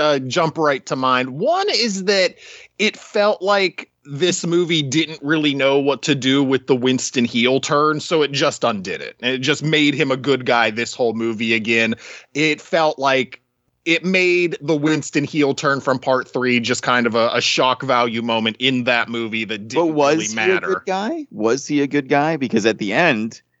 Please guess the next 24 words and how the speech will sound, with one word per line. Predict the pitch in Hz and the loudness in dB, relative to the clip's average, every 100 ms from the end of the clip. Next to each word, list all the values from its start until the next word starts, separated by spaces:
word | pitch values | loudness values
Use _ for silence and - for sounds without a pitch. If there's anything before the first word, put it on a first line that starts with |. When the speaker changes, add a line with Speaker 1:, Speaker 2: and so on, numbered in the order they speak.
| - | -2
Speaker 1:
Uh, | |
he | 285 359 | 2 2
Speaker 2:
he | 370 | 2
Speaker 1:
was | 359 | -2
Speaker 2:
ex- | 349 | -4
Speaker 1:
self-serving. | - 277 214 165 - 294 403 262 127 98 95 | -4 0 0 -2 -4 -2 0 0 -2 -4 -2
Speaker 2:
Yeah, | 131 113 113 | 0 0 0
he's | 147 117 | -2 -4
very | 127 165 156 | 0 2 0
self-serving. | - 107 104 - 104 104 | 0 0 0 -2 -2 -2
He | |
negotiates | 104 104 113 117 - 107 101 - - | -2 2 2 0 0 0 0 -4 -6
his | 104 | 0
own | 107 101 | 2 0
terms | 90 113 104 101 - | -2 -2 0 -2 -2
to | 101 | 0
make | 92 95 | 0 2
his | 95 80 | 0 2
life | 92 98 92 | 0 0 0
better | 92 87 87 | 0 2 0
without | 87 90 90 82 | 0 0 0 0
telling | 95 82 80 | 0 0 -2
John. | 90 104 71 85 | 0 0 -2 -8
<laughs> | 110 | -12